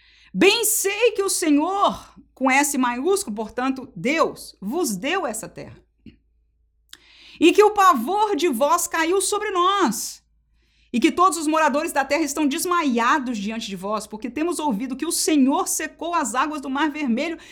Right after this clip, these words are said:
diante de vocês, quando saíeis do Egito, e o que fizeste aos dois reis dos amorreus, e a Seom e a Og,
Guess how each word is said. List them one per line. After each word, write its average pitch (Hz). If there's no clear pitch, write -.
diante 403
de 403
vocês, 427
quando 370
saíeis 381
do 294
Egito, 320
e 311
o 403
que 440
fizeste 320
aos 285
dois 330
reis 302
dos 285
amorreus, 269
e 254
a 254
Seom 247
e 294
a 277
Og, 247